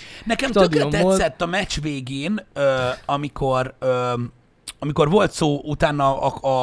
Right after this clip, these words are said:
Speaker 1: a, a stúdióban is beszéltek erről.
Speaker 2: Igen.
Speaker 1: Meg azt hiszem magyar játékos is mondta, hogy, ö, hogy van, aki,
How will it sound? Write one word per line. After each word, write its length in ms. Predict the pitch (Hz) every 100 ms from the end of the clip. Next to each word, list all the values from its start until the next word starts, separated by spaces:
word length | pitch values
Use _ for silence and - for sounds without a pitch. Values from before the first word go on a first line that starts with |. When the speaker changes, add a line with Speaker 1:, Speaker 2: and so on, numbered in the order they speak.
| 127
Speaker 1:
a, 60 | 131 -
a 140 | 135
stúdióban 500 | - 226 180 135 131
is 100 | 127
beszéltek 460 | 123 120 117 120 120
erről. 380 | 113 113 165 196
Speaker 2:
Igen. 360 | 139 135 156 202
Speaker 1:
Meg 220 | 147 135
azt 100 | 156
hiszem 200 | 160 196
magyar 260 | 185 185 139
játékos 460 | 131 120 131 98
is 100 | 123 135
mondta, 460 | 120 110 139 147 - - - -
hogy, 380 | 156 143 139 147
ö, 180 | 135 139 - - - - _ _ _ _ _ _ _ _ _ _ _ _ _
hogy 300 | 151 147 - - _ _ _ _ _ _ _ _ - - - 151
van, 200 | 240 262
aki, 500 | - 151 139 170